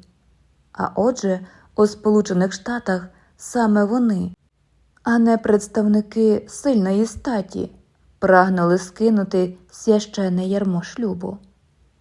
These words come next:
Однак у мене немає підстав стверджувати щось подібне. Хоча в цю країну попрямували за розлученням переважно жінки,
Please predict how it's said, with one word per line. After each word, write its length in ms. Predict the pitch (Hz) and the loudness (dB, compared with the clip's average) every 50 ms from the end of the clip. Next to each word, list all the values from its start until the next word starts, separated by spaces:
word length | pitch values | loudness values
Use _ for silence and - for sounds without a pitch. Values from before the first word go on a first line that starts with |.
| _ _ _ _ _ _ _ _ _ - | _ _ _ _ _ _ _ _ _ -6
Однак 480 | 214 220 190 202 214 196 196 196 - - | -6 -2 0 0 0 0 -2 -2 -4 -2
у 40 | 196 | 0
мене 300 | 190 190 190 185 190 185 | 0 0 0 0 -2 -2
немає 400 | 185 185 185 185 185 185 180 175 | 0 0 0 0 0 0 -2 -2
підстав 520 | 180 180 175 - - - 247 247 240 233 | -2 -4 -6 -6 -8 -8 -6 -6 -6 -8
стверджувати 880 | - - - 294 294 277 - 180 180 175 185 185 180 185 180 180 180 180 - _ _ _ | -10 -10 -4 -2 -2 -2 -2 -2 0 0 0 0 0 -2 -4 -4 -6 -8 -14 _ _ _
щось 340 | - - - - 247 226 220 | -20 -10 -4 -2 -2 -2 -2
подібне. 600 | - - 302 294 - 196 185 180 180 190 190 202 202 190 _ _ _ _ _ _ _ _ _ _ _ _ _ _ _ _ _ _ _ | -6 -8 -8 -8 -6 -8 -10 -10 -10 -10 -12 -12 -12 -16 _ _ _ _ _ _ _ _ _ _ _ _ _ _ _ _ _ _ _
Хоча 420 | _ - - 233 226 - - 226 214 | _ -4 -2 -2 0 2 4 4 4
в 60 | 214 | 2
цю 180 | 214 - 226 208 | 0 -2 -2 -2
країну 640 | - 202 196 208 220 262 285 254 202 185 180 180 - - - _ | 0 0 -2 0 0 0 0 2 2 0 -2 -6 -10 -16 -20 _
попрямували 800 | - 226 220 240 240 240 226 226 226 208 214 214 214 214 208 202 | -4 -4 0 2 2 2 4 2 2 2 2 2 4 4 4 4
за 140 | 185 202 196 | 2 2 2
розлученням 800 | 196 196 175 190 214 247 240 - 214 202 185 185 180 180 175 180 - - _ _ | 2 0 0 0 -2 -2 -2 -2 -4 -2 -2 -2 -4 -4 -6 -8 -12 -20 _ _
переважно 640 | - 277 285 285 262 226 214 196 190 185 180 185 | -2 0 0 2 2 2 2 2 2 0 -2 -2
жінки, 560 | 190 214 240 247 240 - - 196 185 175 180 | -2 -2 -4 -6 -6 -8 -8 -6 -6 -6 -6